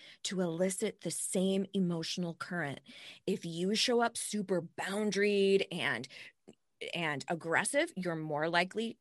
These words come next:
to elicit aggressiveness from somebody else. I mean, think about if you're driving around, you're driving a car, you accidentally cut somebody off and they start honking and screaming and cussing you out.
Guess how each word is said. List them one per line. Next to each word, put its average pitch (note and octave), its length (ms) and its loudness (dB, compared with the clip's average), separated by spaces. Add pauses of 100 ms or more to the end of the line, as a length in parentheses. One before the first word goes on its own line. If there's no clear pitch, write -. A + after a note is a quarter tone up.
to F3 360 -2 (1080)
elicit E3+ 460 2
aggressiveness - 640 -2
from E3+ 160 -6
somebody D3 320 -6
else. - 300 -6
I - 20 6
mean, D4 140 4
think F4 200 -2
about A#3+ 320 2 (360)
if - 180 0
you're G#3 140 0
driving E3+ 460 2
around, D3+ 280 -2
you're D3 100 -6
driving D3+ 280 0
a C#3 60 -6
car, D3 380 -2 (840)
you G3 200 4
accidentally F3+ 540 2
cut - 260 0
somebody D#3 360 0
off A#2 360 -2 (640)
and F3+ 400 2
they F#3 320 8
start F3 400 4
honking D#4+ 440 2
and E3 80 -2
screaming D4+ 560 0
and - 120 -2
cussing C#4+ 360 0
you C4+ 160 2
out. A#3+ 220 4